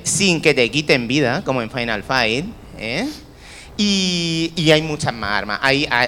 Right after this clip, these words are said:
algunas armas muy macarras. No voy a entrar tampoco, pero evidentemente los látigos de las putas siguen estando. Sello de identidad de la saga. Dicen que la detección de golpes podría ser mejorable, pero esto es un juego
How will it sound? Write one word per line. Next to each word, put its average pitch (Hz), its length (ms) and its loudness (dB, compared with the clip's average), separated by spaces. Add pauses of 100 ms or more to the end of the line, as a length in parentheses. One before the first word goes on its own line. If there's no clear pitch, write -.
algunas 135 320 4
armas 147 260 6
muy 147 260 2
macarras. 117 560 0 (120)
No 156 160 4
voy 160 100 6
a 160 60 6
entrar 160 280 4
tampoco, 190 640 2
pero 127 140 0
evidentemente 143 720 2
los 107 160 2
látigos 127 400 4
de 131 80 2
las 117 100 2
putas 160 360 0
siguen 110 260 -2
estando. 92 400 -10 (500)
Sello 151 340 6
de 170 80 8
identidad 143 480 4
de 160 220 2
la 120 160 2
saga. 107 400 0 (460)
Dicen 226 300 2
que 220 100 2
la 175 80 8
detección 160 460 4
de 196 60 2
golpes 196 340 4 (120)
podría 160 320 6
ser 135 180 0
mejorable, 110 560 0
pero 160 140 4
esto 202 140 4
es 220 80 6
un 196 60 0
juego 220 360 6